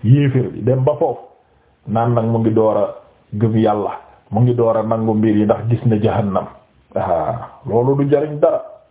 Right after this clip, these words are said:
ah wallahi du jariñ wala ta hiina manaas affaire jeex na Allahu akbar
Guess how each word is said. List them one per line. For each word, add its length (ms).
ah 400
wallahi 480
du 140
jariñ 240
wala 320
ta 100
hiina 240
manaas 400
affaire 420
jeex 300
na 100
Allahu 300
akbar 300